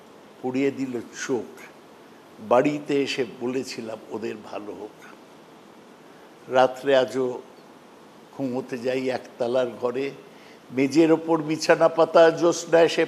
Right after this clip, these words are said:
পড়ে। আমার পরে যেমন ছিল জ-, চোরাপথের বাঁকে হারিয়ে গেছে,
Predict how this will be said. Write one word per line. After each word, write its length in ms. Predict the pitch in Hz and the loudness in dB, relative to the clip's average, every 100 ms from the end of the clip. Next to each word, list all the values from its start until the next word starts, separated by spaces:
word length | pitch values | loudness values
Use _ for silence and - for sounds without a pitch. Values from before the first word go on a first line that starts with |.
| 165 | 4
পড়ে। 360 | 160 165 180 165 - - - - | 4 4 0 -2 -12 -20 -20 -2
আমার 340 | 143 156 180 | 4 10 10
পরে 320 | 170 196 185 185 | 10 4 6 6
যেমন 520 | 151 170 175 190 170 | 6 4 4 0 -2
ছিল 440 | - 180 175 190 185 | -4 0 4 6 6
জ-, 200 | 151 170 - | 2 -6 -6
চোরাপথের 720 | - 175 180 180 175 170 180 160 - - - - 117 | 2 8 8 8 4 0 -2 -2 -6 -20 -20 -14 4
বাঁকে 480 | 147 151 - 156 135 - - - | 4 6 0 -2 -2 -8 -20 -10
হারিয়ে 380 | - 131 170 175 | -2 2 4 4
গেছে, 400 | 151 143 - | 2 -2 -6